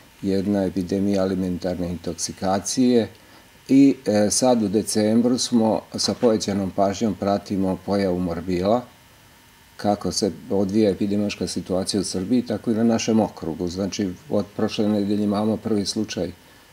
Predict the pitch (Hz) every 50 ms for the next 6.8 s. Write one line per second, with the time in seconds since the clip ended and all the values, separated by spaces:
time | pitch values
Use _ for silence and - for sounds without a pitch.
0 | - - - 95 92 98 92 87 104 110 - - - 92 90 87 87 90 90 90
1 | 90 71 - - - - - - - 98 92 90 - - - - - 95 101 92
2 | 98 95 - - - - - - - - - 95 95 92 101 95 98 101 107 104
3 | 98 95 90 90 87 90 98 104 110 123 135 135 - - - - - - - -
4 | - - - 80 85 92 95 98 101 101 101 95 95 92 85 - - - - 104
5 | 101 98 95 101 104 95 - - - 104 98 98 95 - - 104 101 104 104 -
6 | 107 98 95 95 90 85 87 - - - - - - - - -